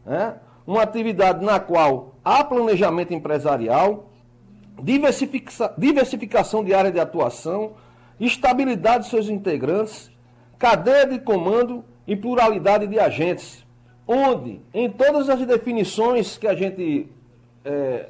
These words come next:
lê na literatura, a presença de atores estatais facilitando a quadrilha, facilitando o crime organizado, é frequente, desde o surgimento das máfias italianas, né? Desde o conceito de máfia, vamos dizer assim.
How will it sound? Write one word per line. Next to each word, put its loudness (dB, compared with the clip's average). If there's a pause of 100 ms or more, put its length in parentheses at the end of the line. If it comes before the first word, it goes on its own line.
(140)
lê 4
na 2
literatura, 0 (840)
a 0
presença 0
de -4
atores 0
estatais -2 (380)
facilitando 0
a 4
quadrilha, 0
facilitando 0
o -6
crime -2
organizado, 0 (460)
é 2
frequente, -2 (180)
desde 2
o -2
surgimento -2
das 0
máfias 0
italianas, -2 (160)
né? -6 (340)
Desde 0
o -8
conceito -2
de -4
máfia, -2
vamos -6
dizer -4
assim. -10